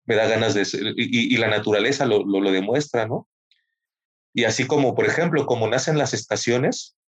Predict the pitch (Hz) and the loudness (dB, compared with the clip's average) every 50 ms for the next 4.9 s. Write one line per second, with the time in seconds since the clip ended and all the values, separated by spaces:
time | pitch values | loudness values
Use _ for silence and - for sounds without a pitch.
0 | _ _ _ _ _ _ _ - 110 - 110 107 110 117 120 131 117 113 110 104 | _ _ _ _ _ _ _ -8 -4 -2 0 2 2 2 0 0 0 0 0 0
1 | 98 104 101 104 110 110 113 113 113 127 123 120 117 - - 98 98 95 95 95 | 0 0 -2 0 0 -2 -2 -2 -2 0 0 2 0 0 -2 -2 0 0 0 0
2 | - - 117 127 127 123 113 120 117 113 110 110 110 107 104 101 - - 95 101 | -2 -2 -2 0 0 2 2 2 2 2 2 2 2 0 0 -2 -4 -6 -4 -2
3 | 92 90 92 92 - _ _ _ _ _ - 92 95 95 95 92 92 - - 117 | -2 -2 -2 -6 -8 _ _ _ _ _ -2 -2 0 2 2 0 0 0 0 0
4 | 117 120 123 123 120 117 110 110 - 113 110 - - 123 135 165 185 | 2 2 2 0 2 0 -2 0 0 -4 -4 -2 0 0 0 0 -2